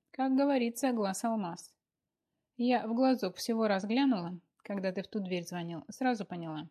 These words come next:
Мужик из органов. И не из сволочей. Правильный, то есть.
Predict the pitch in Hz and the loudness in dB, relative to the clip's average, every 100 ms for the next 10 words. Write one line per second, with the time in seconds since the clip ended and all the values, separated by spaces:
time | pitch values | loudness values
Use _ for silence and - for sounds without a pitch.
0 | _ _ _ _ _ _ 226 233 254 339 | _ _ _ _ _ _ 0 2 2 0
1 | 330 - 196 185 170 165 175 _ _ _ | -4 -4 -4 -2 -4 -8 -12 _ _ _
2 | _ _ _ _ _ _ _ _ - 285 | _ _ _ _ _ _ _ _ -2 0
3 | 285 220 220 226 214 202 - 190 185 180 | 2 2 2 0 -2 -6 -2 -2 -2 -4
4 | - 165 160 _ _ _ _ - 285 190 | -6 -8 -10 _ _ _ _ 2 4 4
5 | 165 156 - 156 - | 2 -4 -8 -10 -10